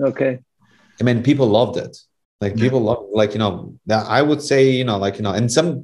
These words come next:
Speaker 2: people, like, had really, really good questions. So I wrote down all these questions. I brought them with me.
Speaker 1: <laughs> Okay,
Speaker 2: And,
Speaker 1: okay.
Speaker 2: uh, and so I, I gave all the questions to, to the,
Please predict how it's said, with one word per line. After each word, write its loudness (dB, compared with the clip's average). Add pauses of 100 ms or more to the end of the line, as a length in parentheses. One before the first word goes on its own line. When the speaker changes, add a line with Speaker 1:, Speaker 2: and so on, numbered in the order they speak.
Speaker 2:
people, 2
like, 4
had 0
really, 2
really 0
good -4
questions. -8 (240)
So 4
I 4
wrote 4
down 2
all 4
these -2
questions. -2
I 2
brought 0
them 0
with -2
me. -6 (360)
Speaker 1:
<laughs> 2 (180)
Okay, 4
Speaker 2:
And, 2
Speaker 1:
okay. 4
Speaker 2:
uh, -2 (340)
and -6
so 4
I, 6 (320)
I 4
gave 2
all 4
the 2
questions -2
to, 2
to 2 (140)
the, 0